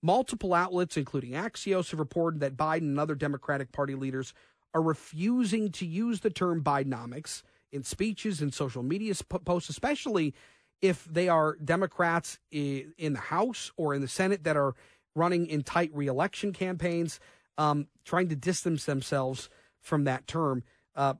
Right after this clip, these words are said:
again, as we are within that year from this election, it's gonna be, uh, pretty important how these candidates are phrasing,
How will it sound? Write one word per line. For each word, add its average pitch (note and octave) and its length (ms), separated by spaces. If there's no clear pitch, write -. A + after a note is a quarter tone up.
again, D3 480
as C3+ 180
we D3+ 160
are D#3 80
within D#3+ 240
that D#3+ 160
year E3 300
from D#3 160
this D3+ 180
election, D3+ 540
it's C#3 120
gonna D3+ 220
be, C#3 180
uh, C#3 80
pretty G3+ 200
important D#3 520
how E3 340
these D3+ 380
candidates C3+ 480
are C3+ 180
phrasing, C#3 760